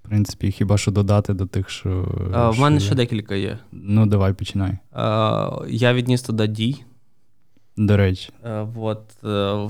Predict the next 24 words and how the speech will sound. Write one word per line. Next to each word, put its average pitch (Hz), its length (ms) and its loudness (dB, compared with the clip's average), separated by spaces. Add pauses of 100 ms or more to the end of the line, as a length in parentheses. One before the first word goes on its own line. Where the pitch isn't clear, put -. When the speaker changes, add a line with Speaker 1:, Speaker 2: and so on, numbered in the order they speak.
Speaker 2:
все - 260 0
про 117 180 -4
бізнес, 110 680 -2
е, - 400 -6
типу, - 280 -12
е, - 440 -6
як, 107 280 -2
е, 104 240 -2
ділати 110 380 -2
деньги, 113 320 0
на 101 120 -2
чому 110 260 -2
піднімати 107 800 -2
і 110 140 -4
куди 110 260 -4
вкладати. - 680 -10 (340)
Speaker 1:
Супер. - 300 -4
Speaker 2:
Власне, 110 760 2
типу, 117 320 -8
та. 107 320 -2 (340)
Також, 120 400 -2
е, 110 160 -2
наші 120 300 2
друзі, 123 560 2